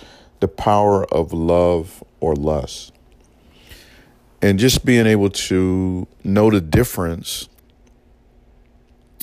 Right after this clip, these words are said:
and, uh, to be able to identify which is really working, uh, you know, at the time, it, wh-, whether it's, uh,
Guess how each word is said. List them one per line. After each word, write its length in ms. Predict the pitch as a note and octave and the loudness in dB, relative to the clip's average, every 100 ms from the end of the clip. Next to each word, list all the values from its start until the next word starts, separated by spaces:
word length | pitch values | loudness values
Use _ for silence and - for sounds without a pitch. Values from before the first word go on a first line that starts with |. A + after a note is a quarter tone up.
| - | -4
and, 640 | E2+ F2 E2+ E2+ E2+ E2 - - - - _ _ _ - | 0 2 2 0 -2 -6 -12 -20 -20 -20 _ _ _ -6
uh, 300 | - E2 E2+ E2 | -2 0 -2 0
to 120 | - | 0
be 140 | F2+ F#2+ | 2 4
able 120 | F2+ | 4
to 340 | F2 F2 E2+ - | 4 4 2 0
identify 960 | E2 D#2 G#2+ B2 - F2+ E2+ E2+ E2 E2 - _ _ _ _ _ _ _ _ - | -2 2 2 2 0 -2 0 0 -2 -4 -10 _ _ _ _ _ _ _ _ -12
which 560 | F2 F2+ G2 G2+ - F2+ | -4 2 2 2 2 4
is 400 | F#2 F2 F2 - _ - | 4 2 -2 -10 _ -8
really 420 | D2 F#2 G2 F2+ | -2 2 4 2
working, 760 | D#2 F2 G2 - E2+ E2 E2 D#2+ _ _ _ _ _ _ _ _ _ - | 2 2 0 -2 -6 -6 -8 -12 _ _ _ _ _ _ _ _ _ -10
uh, 540 | E2+ E2 D#2+ D#2+ D#2+ D#2+ - _ _ _ _ _ _ _ _ _ _ _ _ _ _ _ _ _ _ _ | -6 -6 -6 -6 -10 -12 -20 _ _ _ _ _ _ _ _ _ _ _ _ _ _ _ _ _ _ _
you 160 | - F2+ | -6 -4
know, 260 | E2+ E2 E2 - | -2 -2 -2 0
at 220 | F2 E2 | 0 0
the 100 | - | -2
time, 500 | - F2+ E2 E2 E2 | 0 0 2 0 -2
it, 100 | E2 | -6
wh-, 380 | - E2+ - - | -6 -6 -6 -4
whether 400 | E2 E2 E2 E2+ | 2 2 4 2
it's, 320 | D#2+ - - | 2 0 0
uh, 360 | E2 D#2 D2+ | 2 2 0